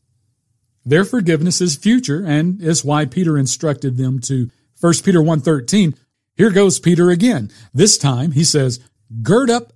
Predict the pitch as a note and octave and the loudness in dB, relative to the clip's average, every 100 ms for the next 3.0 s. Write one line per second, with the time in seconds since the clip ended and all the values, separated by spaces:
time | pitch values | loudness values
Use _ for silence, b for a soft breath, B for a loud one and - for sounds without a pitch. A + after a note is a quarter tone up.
0 | _ C3+ C3+ D3 D3+ A#3+ E3 C3 C#3+ C#3+ | _ -4 0 2 2 2 0 -2 -2 -2
1 | C#3 C#3+ D#3 B3 D3+ - - - _ _ | 0 0 0 -2 -6 -14 -20 -20 _ _
2 | _ A#2+ E3 - - A3 C#4 C#3+ - | _ 0 2 2 2 2 0 -2 -8